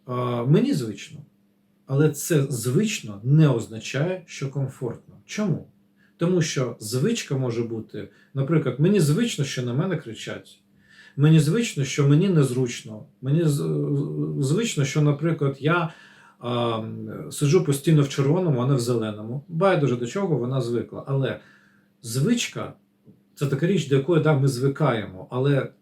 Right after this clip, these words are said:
чи комфортно дитині зараз саме оце? Це питання. Чому я відокремлюю звичку та комфорт? Коли вам комфортно,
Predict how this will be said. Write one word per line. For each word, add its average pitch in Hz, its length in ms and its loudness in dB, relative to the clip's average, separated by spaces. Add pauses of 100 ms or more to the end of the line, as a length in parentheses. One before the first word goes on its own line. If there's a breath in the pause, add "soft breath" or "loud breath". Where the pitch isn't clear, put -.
чи - 160 -2
комфортно 139 800 -2
дитині 165 640 -4
зараз 110 540 -6
саме 107 340 -10
оце? 95 460 -16 (960 soft breath)
Це - 140 -10
питання. 110 500 -8 (140 soft breath)
Чому 233 340 4
я 180 80 8
відокремлюю 147 640 4
звичку 160 460 -4
та 160 180 -6
комфорт? 147 500 -6 (240)
Коли 175 240 2
вам 143 240 2
комфортно, 139 720 -6